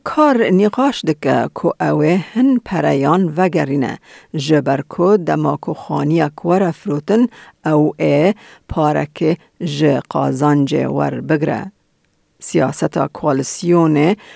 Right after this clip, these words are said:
ده بودجه ده هشت پوینت شش میلیونه، لیلی چون ج خرجن ریوبری را سینور گرینه.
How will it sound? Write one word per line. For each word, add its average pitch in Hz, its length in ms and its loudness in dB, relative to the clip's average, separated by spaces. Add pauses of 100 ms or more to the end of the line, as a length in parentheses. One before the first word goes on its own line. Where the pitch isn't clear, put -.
(180)
ده 147 200 4
بودجه 143 680 0
ده 160 300 2
هشت 175 480 -4
پوینت 147 260 -2
شش - 400 -4
میلیونه، 147 640 0 (360)
لیلی 196 480 4
چون 294 480 2
ج 151 400 0
خرجن 196 800 0
ریوبری 156 1080 0
را 147 300 -2
سینور 143 480 -2
گرینه. 151 440 2